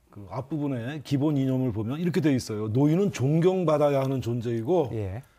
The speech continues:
Speaker 1: 안정적인 생활을 보장받아야 된다"라고 규정이 돼 있습니다.
Speaker 2: 예, 예.
Speaker 1: 그 법문대로 이루어지기를,
Speaker 2: 예, 예.
Speaker 1: 국가가 그런 노력을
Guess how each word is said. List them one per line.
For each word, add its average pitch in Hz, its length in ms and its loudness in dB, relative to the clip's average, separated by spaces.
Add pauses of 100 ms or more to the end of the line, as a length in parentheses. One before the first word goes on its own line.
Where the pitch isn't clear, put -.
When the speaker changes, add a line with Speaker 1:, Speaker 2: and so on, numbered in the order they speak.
(300)
Speaker 1:
안정적인 180 800 0
생활을 165 440 -2
보장받아야 151 1000 -2
된다"라고 151 500 -2
규정이 127 320 -2
돼 113 100 -6
있습니다. 107 380 -12
Speaker 2:
예, 113 40 -2 (120)
예. 87 180 -6 (720)
Speaker 1:
그 190 360 0
법문대로 170 1040 0 (840)
이루어지기를, 139 680 -2 (520)
Speaker 2:
예, 107 80 0
예. 85 300 -4 (180)
Speaker 1:
국가가 151 420 0
그런 143 280 0
노력을 123 540 -2